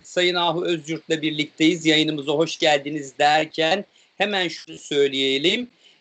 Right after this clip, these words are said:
Ee, sabahleyin sağ olsun kendisi beni canlı yayına aldı.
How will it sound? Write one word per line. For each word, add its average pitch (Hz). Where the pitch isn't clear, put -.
Ee, 165
sabahleyin 175
sağ 175
olsun 160
kendisi 165
beni 160
canlı 156
yayına 151
aldı. 143